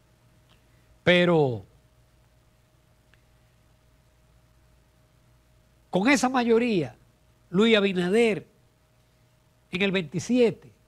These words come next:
podía modificar la Constitución para ir a un tercer periodo, y gana, y ganaba. Sin embargo, él está haciendo lo que otros no hicieron. Y además se lo está poniendo difícil al futuro.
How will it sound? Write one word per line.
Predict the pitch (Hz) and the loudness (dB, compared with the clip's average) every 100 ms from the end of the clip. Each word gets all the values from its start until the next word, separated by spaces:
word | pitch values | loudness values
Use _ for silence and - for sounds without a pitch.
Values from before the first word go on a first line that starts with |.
| _ _ _ _ _ _ - _ - | _ _ _ _ _ _ -20 _ -4
podía | 165 160 196 | -2 0 0
modificar | 196 196 160 185 196 | -2 -4 -6 -8 -4
la | 202 | -4
Constitución | 202 170 185 175 185 | -6 -12 -10 -8 -8
para | 170 185 190 | -6 -4 -4
ir | |
a | 190 | -6
un | |
tercer | 160 151 208 | -8 -10 -12
periodo, | 185 180 208 208 196 _ _ _ _ _ | -10 -10 -8 -10 -14 _ _ _ _ _
y | 180 160 | -4 0
gana, | 160 175 190 143 - _ _ _ - | 0 0 -2 -6 -14 _ _ _ -10
y | 170 | -6
ganaba. | 165 151 165 190 151 117 _ _ _ _ _ _ _ _ _ _ _ _ _ _ | -4 -4 -4 -4 -8 -14 _ _ _ _ _ _ _ _ _ _ _ _ _ _
Sin | - 175 | -6 -2
embargo, | 190 226 208 - - _ _ _ _ - | 2 2 0 -6 -10 _ _ _ _ -8
él | 247 | -8
está | - - - | -8 -8 -8
haciendo | - 254 220 185 | -4 -4 -4 -2
lo | 175 | -2
que | 156 | 0
otros | 214 214 | 0 0
no | 175 | -4
hicieron. | 147 151 127 120 - _ _ _ _ _ _ _ _ _ _ _ _ _ _ _ _ _ _ _ _ | -6 -10 -16 -18 -20 _ _ _ _ _ _ _ _ _ _ _ _ _ _ _ _ _ _ _ _
Y | 196 | 0
además | 214 202 185 233 | 2 2 0 -2
se | 226 | 0
lo | 226 | -2
está | 247 | -2
poniendo | 214 208 214 220 | -4 -6 -2 -2
difícil | 180 220 180 196 | -2 -4 -6 -4
al | 165 | -6
futuro. | 135 - 139 123 | -8 -16 -14 -16